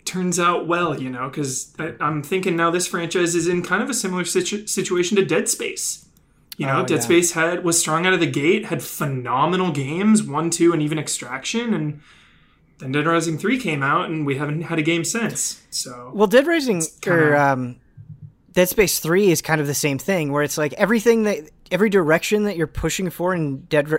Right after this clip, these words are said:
Speaker 2: uh, Dead Space three is not what made the first two games so special. Like,
Speaker 1: <laughs>
Speaker 2: <laughs>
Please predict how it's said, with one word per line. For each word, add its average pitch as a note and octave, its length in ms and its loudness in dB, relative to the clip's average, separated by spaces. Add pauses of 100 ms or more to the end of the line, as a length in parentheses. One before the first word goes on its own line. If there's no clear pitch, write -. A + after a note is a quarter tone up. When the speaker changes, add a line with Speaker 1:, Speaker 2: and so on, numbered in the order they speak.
Speaker 2:
uh, D3+ 200 6
Dead C#3 160 0
Space - 340 -2
three D#3 400 0 (540)
is D#3 600 2 (300)
not E3+ 380 6
what F#3+ 260 2
made D#3+ 600 2
the D3+ 100 -6
first - 320 -2
two D#3+ 80 0
games C#3 240 -2
so B2+ 80 -8
special. C3+ 600 -4 (320)
Like, D3+ 320 0
Speaker 1:
<laughs> - 0 -
Speaker 2:
<laughs> - 1040 -8